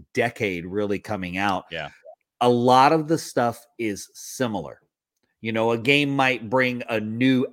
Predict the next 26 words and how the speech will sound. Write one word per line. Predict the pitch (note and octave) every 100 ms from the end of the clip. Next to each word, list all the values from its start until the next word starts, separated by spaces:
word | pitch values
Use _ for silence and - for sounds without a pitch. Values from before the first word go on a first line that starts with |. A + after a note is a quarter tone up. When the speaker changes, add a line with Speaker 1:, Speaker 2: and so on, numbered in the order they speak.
| A#2+
Speaker 1:
aspect, | A#2+ A#2 - - D#2 - _ _ _
but | G2 B2+ G#2 -
in | C#3+ B2+ B2+ A2
general, | - D3 D#3 C#3 F#2 D#2 C#2+ _ _ _ -
you, | A2+
you | A#2
have | A#2+ A2
a |
lot | A2+ A2+ G#2+
of |
similarities. | - A#2+ G#2 G#2+ A2 G2+ F2+
So | - B2+ G#2+
that | A#2 C#3+
kind | - D3+ C#3
of | G#2
by | B2 A#2
default | G2 G#2 - C#3+ C#3 -
makes | G2+ G2+ -
those | A#2 G2+ E2+
games | G#2+ G2+ G2
intuitive | F#2 E2+ - E3+ F3 G2+ F#2 - - - -
because | B2 C3 A#2
you're | B2
doing | A2+ A2+ D#3 D#3 C3+ A#2+
a | A#2
lot | A2+ A2 A#2 A#2